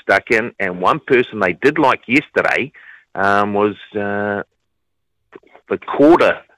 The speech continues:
the quarter boy. Uh, I think it's Sebastian, Sebastian Quarter, who got through his first round matchup, um, and is around the thirty dollar mark to win the Aussie Open.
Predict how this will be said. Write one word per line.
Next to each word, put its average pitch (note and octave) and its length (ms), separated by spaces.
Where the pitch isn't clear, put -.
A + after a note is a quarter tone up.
the - 80
quarter D3 320
boy. G2 360
Uh, F#2+ 100
I G2 40
think E3+ 180
it's - 140
Sebastian, A#2 600
Sebastian A2+ 480
Quarter, A2+ 360
who B2+ 80
got C3 240
through A2+ 200
his A#2+ 240
first G2 240
round F2 220
matchup, A2 320
um, F#2+ 460
and G2 200
is F#2 80
around G2 300
the F2 80
thirty A#2 260
dollar G#2 260
mark F2 300
to F#2+ 100
win F2 240
the F2 220
Aussie F2 300
Open. - 300